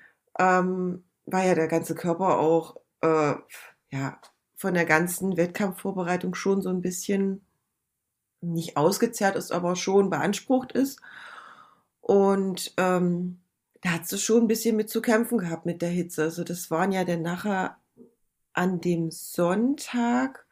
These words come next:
wo ich auch selber auf der Bühne stand, unheimlich heiß gewesen in der Halle. Also ich, die Klimaanlage hatte ja da gefühlt kaum noch gegen die Außentemperaturen von, ich weiß nicht mehr, sechsunddreißig oder achtunddreißig Grad hatte ankämpfen können.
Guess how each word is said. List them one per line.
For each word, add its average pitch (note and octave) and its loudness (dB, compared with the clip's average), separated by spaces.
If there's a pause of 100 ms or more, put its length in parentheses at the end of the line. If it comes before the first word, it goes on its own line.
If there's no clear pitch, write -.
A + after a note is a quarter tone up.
(600)
wo F#3+ -4
ich G3+ -4
auch G#3 -4
selber G3+ 0
auf F#3+ -4
der F#3+ -2
Bühne G3 -4
stand, G#3 -4 (720)
unheimlich G3+ 4
heiß F#3 2
gewesen F3+ -4
in F3+ -2
der E3+ -4
Halle. E3 -2 (800)
Also F3 0
ich, - -8
die G3 -4
Klimaanlage G3+ 2
hatte F#3+ 0
ja F#3+ 0
da F3+ -2
gefühlt F#3 -2
kaum G3 0
noch F3+ 0
gegen F#3+ -2
die F3 -2
Außentemperaturen G3+ -2
von, F#3 -6
ich F3+ -8
weiß F#3+ -2
nicht G3 -4
mehr, F3+ 0
sechsunddreißig G3+ 0
oder F3 -2
achtunddreißig F#3+ -4
Grad F3+ -6 (600)
hatte F3+ 0
ankämpfen A3 4
können. A3+ 2